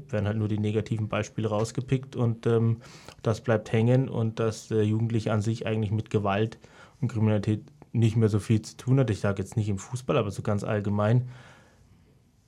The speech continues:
das landet halt nicht in der Gesellschaft, weil darüber wird halt nicht berichtet. Es wird ja auch immer nur über den, von hundert Flüchtlingen wird über den einen Flüchtling geredet, der halt eine Gewalttat begangen hat, aber nicht über die neunundneunzig Flüchtlinge, die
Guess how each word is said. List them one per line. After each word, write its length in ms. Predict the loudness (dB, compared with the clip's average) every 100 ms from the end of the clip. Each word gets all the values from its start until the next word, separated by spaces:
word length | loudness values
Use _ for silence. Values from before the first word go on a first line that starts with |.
| _ -6
das 180 | -2 -2
landet 300 | 0 0 2
halt 140 | 2 4
nicht 120 | 4
in 80 | 4
der 100 | 4
Gesellschaft, 600 | 2 2 0 -4 -4 -4
weil 120 | 0
darüber 380 | 2 2 0 0
wird 100 | 0
halt 140 | 2
nicht 180 | 0 2
berichtet. 520 | 0 0 -2 -8 -10 -20 -2
Es 160 | 2
wird 140 | 4 6
ja 100 | 6
auch 140 | 4
immer 320 | 2 4 2
nur 240 | 4 4 4
über 200 | 4 2
den, 360 | 2 2 0 -4 -12 -20 -2
von 260 | 4 6
hundert 240 | 6 6 4
Flüchtlingen 500 | 0 -2 4 4 4
wird 120 | 4
über 120 | 2
den 140 | 0
einen 180 | 0 0
Flüchtling 420 | 0 -4 0 0
geredet, 320 | 2 2 2 2
der 80 | 2
halt 120 | 2
eine 100 | 0
Gewalttat 500 | 0 0 2 0 0
begangen 360 | -2 -2 0 2
hat, 160 | 0 0
aber 140 | -2
nicht 180 | -2 -2
über 120 | -2
die 100 | 0
neunundneunzig 800 | 2 4 4 4 2 0 -2 -4 -14 -20 -20 -20 -20 -20 -20
Flüchtlinge, 600 | 0 2 6 8 8 8
die 420 | 8 10 8